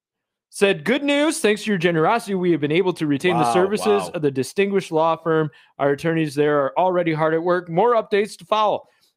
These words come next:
Speaker 1: Uh, by the way, I just wanted to point out this little statistic to you. So far, there have been about a hundred forty deaths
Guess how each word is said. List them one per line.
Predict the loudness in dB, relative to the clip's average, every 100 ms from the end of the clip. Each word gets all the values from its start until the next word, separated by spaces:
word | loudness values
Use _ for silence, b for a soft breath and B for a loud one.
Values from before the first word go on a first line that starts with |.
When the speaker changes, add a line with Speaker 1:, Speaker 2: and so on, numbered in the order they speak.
| -8
Speaker 1:
Uh, | -8 -2
by | 2 2
the | 2
way, | 0 0
I | -2
just | -2 -4 -2
wanted | -2 0 -2
to |
point | -4 -4 -4
out | -4
this | -6 -4
little | -6
statistic | -6 -12 -14 -10 -10 -10 -12 -12
to | -8
you. | -4 -6 -8 _ _ _ -2
So | -2
far, | 0 0 0
there | 0 -2
have | -2
been | -2
about | -2 -2 -2 -2
a | -6
hundred | -4 -2 -2 -4
forty | -4 -4 -4
deaths | -6 -2 0 -2 -6 -16